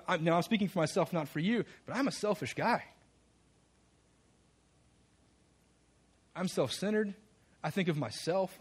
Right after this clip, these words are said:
first. My son cries, I don't wanna get up and go change his diaper. I don't wanna do that. Why? 'Cause I want what I want.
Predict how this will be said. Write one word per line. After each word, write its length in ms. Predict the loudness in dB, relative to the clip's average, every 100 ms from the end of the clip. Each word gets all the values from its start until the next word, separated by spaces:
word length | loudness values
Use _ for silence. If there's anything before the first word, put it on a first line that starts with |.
| -8
first. 440 | -4 -4 -4 -10 -18 _ _ _ _ _ _ _ _ _ _ _ _ _ _ _ _ _ _ _ _ _ _ _ _ _ _ _ _ _ _ _ _ _ _ _ _ _ _ _ _ _ _ _ _ _ _
My 120 | -6
son 240 | 0 2 2
cries, 300 | 2 2 4
I 80 | 4
don't 120 | 4
wanna 140 | 4
get 120 | 2 -2
up 80 |
and 80 | -2
go 80 | -4
change 220 | -2 -4
his 80 | -4
diaper. 320 | -2 -2 -2
I 100 | 2
don't 160 | 2 2
wanna 200 | 0 0
do 120 | -2
that. 340 | 0 -2 -4 -14 _ _ _
Why? 360 | -4 -2 -2 -4 -8
'Cause 100 | -6
I 120 | -2
want 220 | 0 0
what 100 | 0
I 140 | 2 2
want. 260 | 0 -4